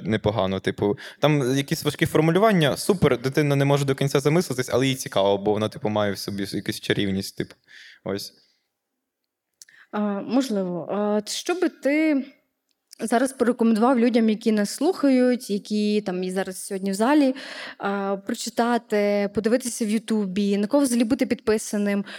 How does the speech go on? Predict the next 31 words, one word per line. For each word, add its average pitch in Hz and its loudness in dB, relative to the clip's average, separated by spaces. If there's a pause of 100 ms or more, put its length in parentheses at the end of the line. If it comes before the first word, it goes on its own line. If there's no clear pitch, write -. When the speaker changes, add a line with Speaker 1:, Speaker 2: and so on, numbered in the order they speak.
(120)
Speaker 2:
в 214 2
такий 214 -4
період, 208 0
коли 196 -2
в 190 -6
нас 196 -6
то, 220 2
е, 202 0 (160)
то 226 2
прильоти, 226 2 (280)
то 220 2
ми 226 4
щасливі, 226 0
бо 208 0
звільнили 214 2
захисників 202 -4
Азовсталі, 190 -2 (360)
то 220 4
відбувається 214 4
багато 214 2
різних, 214 0
е, 196 2
подій. 202 -2
Е, 165 -4
взагалі, 220 2 (160)
ч-, - -8
які, 247 0
якою 294 4
інформацією 262 2
себе 226 0
оточувати? 185 -2